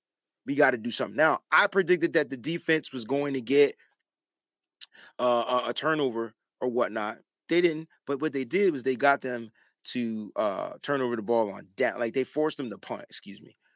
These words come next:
right? So they forced them to punt. And that was a big thing for the defense, right? 'Cause the defense felt like they couldn't stop anything. After that, the forty-niners were just in lock. They were just, they were just in sync.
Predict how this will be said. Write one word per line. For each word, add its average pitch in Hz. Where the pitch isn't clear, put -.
right? 135
So 143
they 135
forced 156
them 123
to 98
punt. -
And 143
that 233
was 196
a 156
big 127
thing 139
for 123
the 113
defense, -
right? 120
'Cause 139
the 143
defense 180
felt 135
like 143
they 131
couldn't 135
stop -
anything. -
After 160
that, 156
the -
forty-niners 123
were 95
just -
in 92
lock. -
They 120
were 127
just, 110
they 120
were 120
just 107
in 101
sync. 117